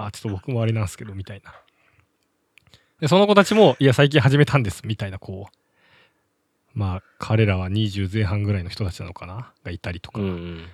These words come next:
Speaker 1: あ、なんか、こういう、意外とスケートボード界隈みたいな、コミュニティみたいなのあるんだっていうのはね、すごい謎の発見でしたよ。
Speaker 2: あー、まあ、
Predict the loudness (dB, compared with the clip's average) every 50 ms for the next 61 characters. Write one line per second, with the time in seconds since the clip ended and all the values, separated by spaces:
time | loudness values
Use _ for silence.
0 | _ _ 2 4 6 6 4 4 4 2 0 0 -2 _ _ _ _ _ 0 4
1 | 6 6 8 8 6 6 6 6 4 2 -4 _ _ _ _ _ -6 -4 -2 0
2 | 0 0 0 0 -2 -2 -4 -6 0 2 4 4 4 2 _ -6 -4 -2 0 2
3 | 4 4 4 4 2 0 2 2 2 2 2 -2 -6 -10 -12 -14 -14 -12 -14 -16
4 | -16 _ _ _ _ _ _ _ _ _ _ _ _ _ _ _ _ _ _ _
5 | -10 -4 -2 0 2 2 2 2 0 0 0 0 2 2 2 0 0 2 2 2
6 | 2 2 0 -2 -6 -8 -12 _ _ -6 -4 -4 -4 -4 -4 -8 -10 -10 -12 -12
7 | -14 -18 _ _ _ _ _ _ _ _ _ _ _ _ _ -14 -6 -2 0 2
8 | 4 6 6 6 6 6 6 6 4 4 2 2 _ 2 2 4 6 6 4 2
9 | 0 -6 -18 _ _ _ _ _ _ _ _ _ _ _ _ _ _ _ _ _
10 | _ _ _ _ _ _ _ _ _ _ -4 0 0 2 2 2 0 0 -2 -4
11 | -8 -10